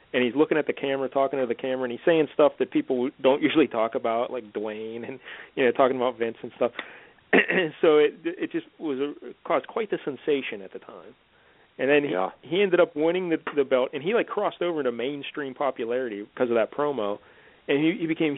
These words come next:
Speaker 1: hugely popular. He wins the belt, and then the W W E <laughs> <laughs> in tri-, typical W W E fashion,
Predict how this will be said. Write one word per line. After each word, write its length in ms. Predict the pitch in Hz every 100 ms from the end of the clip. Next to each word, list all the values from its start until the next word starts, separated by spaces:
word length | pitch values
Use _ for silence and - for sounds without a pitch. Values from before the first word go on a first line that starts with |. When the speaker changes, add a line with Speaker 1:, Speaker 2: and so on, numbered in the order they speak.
| -
Speaker 1:
hugely 400 | 254 214 175 147
popular. 560 | 147 135 135 135 135 135 _ -
He 60 | 131
wins 240 | 196 190
the 80 | 156
belt, 300 | 151 147 - _ _ -
and 80 | 185
then 80 | 226
the 60 |
W 220 | 175 196
W 300 | 196 170 180
E 200 | 175 147 151 -
<laughs> 40 | - _ -
<laughs> 200 | - -
in 120 | 165 - -
tri-, 120 | 208 -
typical 300 | 202 196 170
W 260 | 165 175
W 280 | 165 151 151
E 60 | 151
fashion, 460 | 143 135 - 101